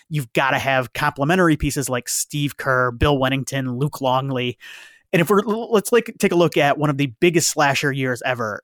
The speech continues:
in nineteen eighty-one, for example. You've got Michael Myers in Halloween Two, Jason in Friday the Thirteenth Part Two,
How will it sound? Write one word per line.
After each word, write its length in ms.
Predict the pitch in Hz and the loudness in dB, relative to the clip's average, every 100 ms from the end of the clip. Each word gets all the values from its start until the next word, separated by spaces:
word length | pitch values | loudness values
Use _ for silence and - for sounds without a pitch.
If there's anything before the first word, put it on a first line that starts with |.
| - | -6
in 260 | 143 139 | -4 -2
nineteen 400 | 135 135 147 151 | -2 -4 -4 -2
eighty-one, 420 | 135 123 120 117 113 | -2 -2 -4 -4 -4
for 120 | 117 | -10
example. 400 | 113 113 113 127 | -8 -10 -8 -4
You've 140 | 147 | 0
got 160 | 156 156 | 0 2
Michael 240 | 180 185 | 2 2
Myers 320 | 165 160 147 | 4 4 2
in 40 | 139 | 2
Halloween 380 | 139 135 127 127 | 2 2 0 -4
Two, 280 | 131 113 107 | -8 -10 -8
Jason 720 | 131 160 180 - 147 120 117 | -2 2 2 2 -2 -4 -8
in 140 | 147 131 | -10 -2
Friday 320 | 143 139 135 | 0 0 -2
the 80 | 120 | -4
Thirteenth 500 | 143 131 - 135 - | -6 -8 -8 -10 -4
Part 200 | 123 - | -6 -6
Two, 280 | - 110 | -12 -14